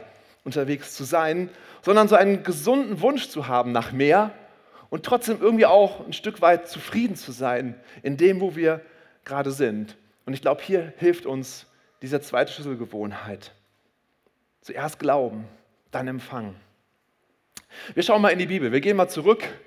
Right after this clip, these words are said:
ins Erste Testament, ziemlich zu Anfang, im ersten König,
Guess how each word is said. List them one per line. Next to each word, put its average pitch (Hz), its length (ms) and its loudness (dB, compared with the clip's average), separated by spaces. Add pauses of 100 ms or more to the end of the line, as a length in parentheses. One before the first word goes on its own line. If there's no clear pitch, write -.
(320)
ins 131 220 -10
Erste 165 320 2
Testament, 156 680 0 (260)
ziemlich 208 440 0 (120)
zu 151 140 -6
Anfang, 160 560 -4 (580)
im 127 80 -14
ersten 165 340 -6
König, 175 560 -2